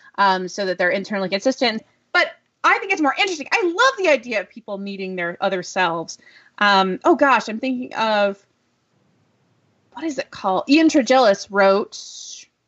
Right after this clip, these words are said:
what's the first one called? Oh my gosh, there are these amazing novels,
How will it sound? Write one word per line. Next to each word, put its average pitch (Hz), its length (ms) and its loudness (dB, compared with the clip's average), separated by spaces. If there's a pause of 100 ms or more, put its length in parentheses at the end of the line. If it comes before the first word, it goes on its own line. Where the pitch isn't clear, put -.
(680)
what's - 160 -18
the - 80 -12
first - 280 -8
one 160 120 -8
called? - 420 -6 (720)
Oh 202 60 -6
my 180 160 -6
gosh, 170 300 0
there 214 160 -2
are 220 40 0
these 220 140 2
amazing 262 400 6
novels, 180 420 2